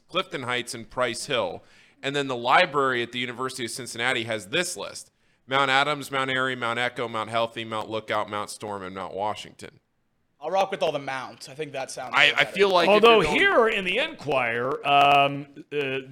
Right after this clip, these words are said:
Speaker 3: the marketing tactic devised by the city, this is according to Cincinnati dot com, in the early eighteen eighties listed the Seven Hills as Mount Adams, Walnut Hills, no mountain that word,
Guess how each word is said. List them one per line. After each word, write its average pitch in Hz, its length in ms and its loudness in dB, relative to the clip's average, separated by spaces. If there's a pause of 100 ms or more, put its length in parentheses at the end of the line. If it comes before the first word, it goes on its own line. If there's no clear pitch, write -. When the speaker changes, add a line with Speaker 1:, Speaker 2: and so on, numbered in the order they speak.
Speaker 3:
the 135 120 -2
marketing 175 640 0
tactic 127 520 -4
devised 131 480 -2
by 131 180 0
the 123 100 -8
city, 107 440 -10
this 117 180 -14
is 110 80 -14
according 120 340 -10
to 95 60 -16
Cincinnati 113 440 -12
dot 104 280 -8
com, 110 320 -8
in 110 80 -10
the 117 140 -10
early 180 400 -4
eighteen 147 640 -10
eighties 101 500 -12
listed 131 380 -12
the 117 80 -16
Seven 131 340 -14
Hills 117 420 -8
as 98 500 -8 (340)
Mount 127 300 -2
Adams, 180 440 -2 (260)
Walnut 175 640 -6
Hills, 127 520 -12 (160)
no 120 180 -12
mountain 120 360 -2
that 117 240 -2
word, 90 360 -14